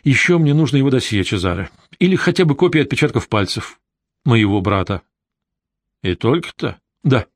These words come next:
Он нашёл нужную папку и сказал, самодовольно хмыкнув: "У меня есть копии всего на свете. Конечно, это запрещено, но любой корсиканский легавый обзаводится подобной страховкой".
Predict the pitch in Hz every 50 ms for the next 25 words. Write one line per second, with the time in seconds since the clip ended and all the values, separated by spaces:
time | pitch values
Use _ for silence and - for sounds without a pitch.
0 | _ _ _ _ _ _ _ _ _ _ _ _ _ _ _ _ _ _ _ _
1 | _ - - 135 123 127 135 135 - 156 143 135 135 131 117 101 113 120 117 113
2 | - 151 147 135 - 147 139 135 120 - - 131 107 104 131 127 113 - - 123
3 | 120 113 117 120 117 120 117 117 117 101 - 131 120 107 107 110 98 - - -
4 | _ _ _ _ _ _ _ _ _ _ _ _ _ _ - - 127 127 120 131
5 | 151 165 165 165 160 160 151 135 - - - 165 156 127 - 143 143 139 123 -
6 | - 147 151 143 123 107 101 101 101 98 - - 107 98 90 82 - - - -
7 | - _ _ _ _ _ _ _ _ _ _ _ _ - 135 165 160 147 - -
8 | 131 120 110 120 113 131 120 147 151 139 - - 190 202 233 226 151 - - _
9 | _ _ _ _ _ _ _ _ _ _ _ _ - 156 170 175 170 156 175 170
10 | 135 - 143 113 - 151 131 - 156 147 135 123 - - 127 123 127 131 120 139
11 | 147 143 127 113 104 104 107 98 101 104 120 123 123 135 120 120 - - 120 101
12 | - 123 117 110 117 107 107 107 98 - - 120 117 - - 117 92 85 - -
13 | - 165 -